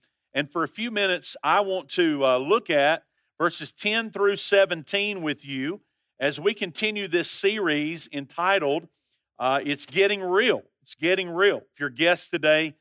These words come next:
uh, we have been walking through First and Second Timothy over the last, uh, several weeks. And, uh, we find ourselves in this last letter that Paul is writing,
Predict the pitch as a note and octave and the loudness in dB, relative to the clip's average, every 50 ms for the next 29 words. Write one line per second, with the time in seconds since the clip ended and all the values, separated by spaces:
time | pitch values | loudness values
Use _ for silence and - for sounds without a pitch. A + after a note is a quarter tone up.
0 | _ _ _ _ _ - A2+ B2 C3 D#3+ F3+ F3+ F#3 E3 D#3+ D3+ D3+ D#3 D#3 E3 | _ _ _ _ _ -4 -2 0 2 2 4 4 2 0 -2 -4 0 2 4 4
1 | D#3+ - - E3+ C#3 - D#3 C#3 - _ E3 E3 E3+ D#3 - - D#3 C#3 - - | 2 0 -6 -12 -8 -6 -8 -8 -4 _ -2 -2 -2 -4 -8 -14 -14 -12 -4 -2
2 | F3 D#3+ - D3+ C3+ - - F3 F3+ G3 F#3 - A3+ G#3+ F3+ D3 B2 C3 C3+ B2+ | -2 -2 -2 -8 -8 -6 -6 -4 -4 -6 -8 -6 -4 -2 -2 -2 -2 -2 0 2
3 | C3 C#3+ C#3+ C#3+ C#3+ C#3 - - _ _ _ _ _ _ - A#2+ A#2+ A#2+ - - | 4 4 4 2 0 -2 -6 -14 _ _ _ _ _ _ -4 -2 -2 -2 0 0
4 | E3 E3 D#3+ C3 D3+ C3+ B2+ C#3+ E3+ G3 G#3 G#3 - - - - - _ _ _ | 0 0 0 0 -4 -4 0 0 2 2 0 -2 -6 -10 -12 -12 -14 _ _ _
5 | _ - B2 C3 C#3 C3 B2+ C3 C3 C3 C#3 C3 - F3+ F3+ G3 G3+ G3 F3+ E3+ | _ -4 0 0 0 0 0 -2 -2 -4 -4 0 2 4 4 4 4 4 2 2
6 | E3 - - F3+ E3+ D#3+ - D#3+ D3 C#3+ C#3 - - D3+ D3+ D#3+ F3 F#3+ F#3+ F3 | 0 2 2 4 4 4 2 -2 -4 -4 -4 -4 0 2 2 4 4 2 0 -2
7 | - - E3 D#3+ E3+ F#3+ G#3 F#3+ D#3 D3+ E3 D3+ C#3+ C3+ B2 - - E3+ E3 F3 | -4 -6 0 2 4 6 6 4 4 0 0 0 0 -2 -2 -2 -2 2 4 6
8 | F3 F3 E3 D3+ B2 B2+ C3 D3 D3+ E3+ F#3 F3+ D#3 C#3+ C#3 D3+ | 4 4 2 -2 -4 -4 -2 2 4 4 4 4 2 0 -4 -6